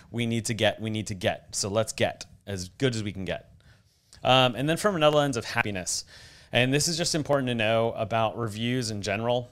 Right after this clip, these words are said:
um, and that is we are driven to pleasure at often the cost of our own well-being.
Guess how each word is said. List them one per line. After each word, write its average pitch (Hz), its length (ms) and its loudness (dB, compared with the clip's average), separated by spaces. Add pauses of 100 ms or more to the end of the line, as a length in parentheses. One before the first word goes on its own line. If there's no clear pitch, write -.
(100)
um, 117 360 4
and 120 160 0
that 127 140 6
is 127 300 0 (380)
we 139 240 2
are 185 100 6
driven 139 720 2 (340)
to - 140 -4
pleasure 127 720 6 (760)
at 147 380 2
often 170 380 4
the 151 100 -2
cost - 460 6
of 120 100 -4
our 117 140 2
own 110 160 -2
well-being. 87 480 -2